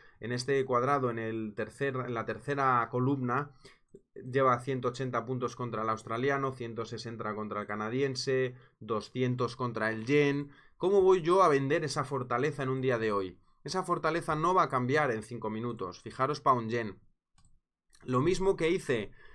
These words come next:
en el par del pound dólar, se podía hacer exactamente lo mismo en el, en el resto de pares.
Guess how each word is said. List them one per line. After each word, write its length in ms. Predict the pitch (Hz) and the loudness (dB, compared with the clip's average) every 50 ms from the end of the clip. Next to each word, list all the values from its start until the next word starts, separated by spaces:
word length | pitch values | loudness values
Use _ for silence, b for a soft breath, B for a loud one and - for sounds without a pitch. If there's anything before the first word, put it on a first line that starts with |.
| b b b | b b b
en 260 | - 127 127 123 123 | -4 -2 0 0 2
el 180 | 123 120 123 123 | 0 0 0 4
par 280 | - 160 165 156 139 | 6 6 6 6 4
del 1040 | 113 117 117 117 113 113 113 113 113 113 113 113 113 113 113 113 113 113 117 123 123 131 | 2 2 2 4 2 2 0 0 0 0 0 0 -2 -2 -2 -2 -2 -2 -4 -6 2 6
pound 300 | 139 143 147 147 151 156 | 6 6 6 4 2 2
dólar, 340 | 185 190 165 147 170 190 | 2 4 4 2 2 0
se 160 | - - 139 127 | -4 -6 -6 -4
podía 240 | 160 120 139 147 | -2 -2 0 -2
hacer 180 | 139 - 160 147 | -2 -2 -4 -4
exactamente 720 | 135 - - - 185 175 - - - 147 147 156 156 143 151 | -4 -4 -2 0 0 -2 -2 0 -2 -2 -2 -2 -4 -2 -2
lo 120 | 143 143 | 0 0
mismo 280 | 151 156 147 151 156 151 | -2 -2 -4 -4 -4 -2
en 60 | 143 | 0
el, 180 | 127 120 123 - | 0 -2 -2 -2
en 180 | 107 123 120 | -4 -4 -2
el 140 | 117 117 117 | -2 -2 -2
resto 300 | 113 139 139 - - 147 | -4 -4 -4 -2 0 0
de 140 | 127 113 107 | 0 0 4
pares. 500 | - 131 123 110 98 92 - - - | 6 6 6 6 2 -6 -8 -12 -16